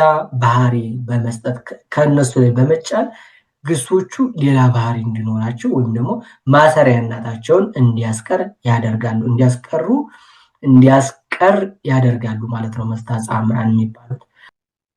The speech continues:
ስሞችን የሚያጫፍር፣ የሚያጫፍር ማለት የሚያገናኝ፣ የሚያያይዝ ማለት ነው። ለምሳሌ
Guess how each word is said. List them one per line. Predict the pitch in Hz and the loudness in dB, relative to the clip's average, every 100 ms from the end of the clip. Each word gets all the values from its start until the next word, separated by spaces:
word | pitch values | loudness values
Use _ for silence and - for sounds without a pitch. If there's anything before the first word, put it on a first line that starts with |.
| - | 2
ስሞችን | 165 185 196 - 277 269 | 6 6 6 6 6 8
የሚያጫፍር፣ | 151 147 139 127 120 127 113 110 - 107 101 117 - _ | 6 8 8 6 2 -2 -4 -6 -12 -12 -10 -14 -18 _
የሚያጫፍር | - 160 160 156 143 127 117 | -4 2 4 6 4 2 2
ማለት | 123 254 - | 4 2 4
የሚያገናኝ፣ | 131 131 127 123 - 117 113 110 - - _ 135 | 6 8 10 8 4 0 2 -2 -6 -14 _ 4
የሚያያይዝ | 147 151 147 135 120 120 120 120 | 4 6 4 6 6 4 2 2
ማለት | 120 110 110 110 | 0 0 -4 -6
ነው። | 110 - _ _ _ | -12 -14 _ _ _
ለምሳሌ | - 139 - 113 104 | -2 0 0 -2 -4